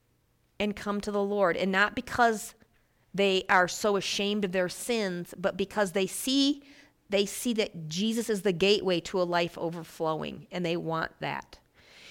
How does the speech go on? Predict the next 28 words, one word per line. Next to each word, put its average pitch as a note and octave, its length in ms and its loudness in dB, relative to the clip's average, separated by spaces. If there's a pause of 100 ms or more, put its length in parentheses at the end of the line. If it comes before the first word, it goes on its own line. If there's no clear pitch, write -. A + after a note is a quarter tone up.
(100)
If G#3 140 0
there's A3+ 200 4
somebody C#4 380 2
like B3 240 4
that, A3+ 160 4
I A3 60 4
wanna G#3+ 180 0
pray F#3 300 0
for F3 180 -4
that. D#3+ 340 -2
I G3 60 0
wanna A3 160 0
pray G#3 240 0
for G#3 140 -10
that - 200 -2
person D#3+ 500 -8 (280)
before F3+ 300 -2
we F3 160 -4
end E3 200 -6
tonight. D#3 260 -8
You F3+ 80 -4
might G3 160 0
have G#3 140 -2
someone G3+ 220 -4
in G3+ 80 -4
your F3+ 120 -4
family G#3 580 -4
or E3+ 240 -2